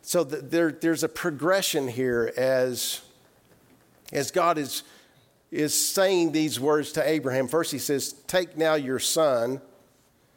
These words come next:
your only son, who is Isaac,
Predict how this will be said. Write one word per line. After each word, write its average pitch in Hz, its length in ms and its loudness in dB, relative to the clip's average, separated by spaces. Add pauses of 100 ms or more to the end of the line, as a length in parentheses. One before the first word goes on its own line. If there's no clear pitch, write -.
(500)
your 147 240 2
only 165 440 4
son, 127 600 0 (460)
who 147 180 0
is 123 160 -2
Isaac, 156 800 -2